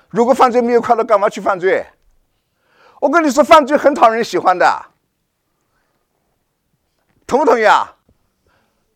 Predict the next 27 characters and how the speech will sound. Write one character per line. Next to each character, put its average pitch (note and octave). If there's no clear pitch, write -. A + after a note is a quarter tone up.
你 C4+
既 F4+
有 E4+
神 C#4
的 E4
儿 C4+
女， B3+
才 B3
会 C4+
犯 C4+
罪， A3+
犯 A3+
得 A3
不 G3
舒 G#3
服， G3+
心 F#3+
里 F3+
面 E3+
难 C#3+
过， B2+
你 E3+
生 A3+
命 G#3
改 D#3
变 D#3
了。 F2